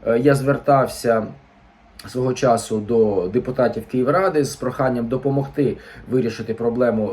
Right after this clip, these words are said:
нелегальної торгівлі алкоголем в Західному Києві, але мені один з депутатів Київради сказав, що це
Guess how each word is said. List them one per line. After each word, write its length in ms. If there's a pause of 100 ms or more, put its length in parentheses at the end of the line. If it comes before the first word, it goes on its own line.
нелегальної 600
торгівлі 420
алкоголем 520
в 40
Західному 460
Києві, 380
але 160
мені 340 (300)
один 280
з 40
депутатів 580
Київради 520
сказав, 420
що 160
це 360